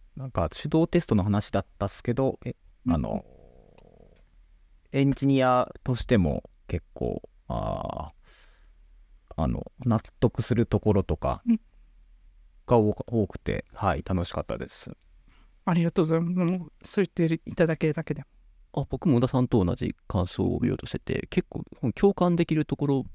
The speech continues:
Speaker 3: ばっかりだったので、
Speaker 2: うん。
Speaker 3: 「ですよね」みたいな、
Speaker 2: <laughs>
Speaker 3: 「そうそう」っていう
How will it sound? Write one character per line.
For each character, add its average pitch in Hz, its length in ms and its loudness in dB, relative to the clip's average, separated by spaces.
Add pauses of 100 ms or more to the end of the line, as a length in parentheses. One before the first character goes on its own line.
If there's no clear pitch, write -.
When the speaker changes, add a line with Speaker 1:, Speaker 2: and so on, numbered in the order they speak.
Speaker 3:
ば 95 80 0
っ - 80 -10
か 127 120 2
り - 40 4
だ 90 60 0
っ - 40 -10
た - 140 -10
の - 80 -6
で、 - 340 -8
Speaker 2:
う - 40 -8
ん。 - 20 -8
Speaker 3:
「で 104 120 0
す - 200 -2
よ 135 160 4
ね」 107 200 2
み 113 100 0
た 85 160 0
い 76 80 -2
な、 - 240 -2
Speaker 2:
<laughs> 196 500 -2 (1120)
Speaker 3:
「そ - 340 2
う - 20 2
そ 143 320 4
う」 - 40 4
っ - 20 -20 (220)
て - 100 -4
い - 180 -2
う - 140 -8